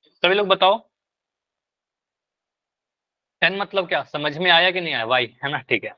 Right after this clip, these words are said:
चलो, अब यहाँ पर आप क्या बोलोगे? आ, इसको solve करते हैं थोड़ा, ठीक है, इसको simplify करते हैं। Simplify बड़ा आराम से, आपको पता है ये minus से minus cancel होगा, बिल्कुल cancel होगा, यहाँ छह बचेगा,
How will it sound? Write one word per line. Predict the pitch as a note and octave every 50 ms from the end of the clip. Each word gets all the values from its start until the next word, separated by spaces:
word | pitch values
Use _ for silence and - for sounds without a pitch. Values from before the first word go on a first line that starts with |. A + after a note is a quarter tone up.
| _
चलो, | - - G2+ - - _ _ - - - _ _ - -
अब | D#3 D#3
यहाँ | F3 F3 E3 F#3+
पर | F3+ G#3 G3+
आप | G3+ G3 F3+
क्या | G3 G3+ G3
बोलोगे? | F#3 F3+ D#3+ D3+ D#3 E3+ G#3+ A#3 _ _ _ _ _ _ _ _ _ _ _
आ, | C#3+ C#3+ D3 D#3
इसको | F#3+ E3+ C#3 - A3+ -
solve | - - - F#3 F3 F3+ F3
करते | F3+ D3 - - C#3
हैं | B2
थोड़ा, | - B2 A2+ A2+
ठीक | - _ _ _ _ - D#3+ -
है, | D#3+ - _ _ -
इसको | B2 - - D#3
simplify | - D3+ C#3+ C#3 D3 C#3 - C#3 A#2+ A2+
करते | - G2 - - -
हैं। | A2+ _ _ _ _ _ _ _ _ _ _
Simplify | - F#3+ G3 G3 G#3 G#3 - G#3+ G#3+ A3 A3+ A3+ A#3+ A#3+ A3+ - -
बड़ा | D#3 F3 F#3+ F#3+
आराम | F#3 F#3 F#3+ F#3+ G3 G3
से, | F3 - F#3+ G#3 A3+ A3+ _ _ _ _ _ _ _ _ _ -
आपको | D#3 E3 - - G3+
पता | F3+ - - E3+ E3+ F3+ F#3
है | F3+ F#3 G3 G3 G3
ये | F#3+ F#3
minus | F3+ E3 D#3+ D#3+ E3 F3 F#3 F3
से | - F#3+
minus | F3 E3+ E3 E3 E3+ F3 F3 -
cancel | F3 D#3 D#3 D#3 - F3+ F3+ E3+
होगा, | D3+ D3+ D#3+ D3+ D#3 E3 F3 G3
बिल्कुल | G#3+ F3+ C#3 C3 C3 B2 - D#3 D#3
cancel | C#3+ D#3+ D3+ D3 C#3 E3+ D#3
होगा, | D3 D3 E3 G#3
यहाँ | A3+ G#3 F3
छह | - - D3 C3+
बचेगा, | A#2 G#2+ - A2 G2+ F#2+ - -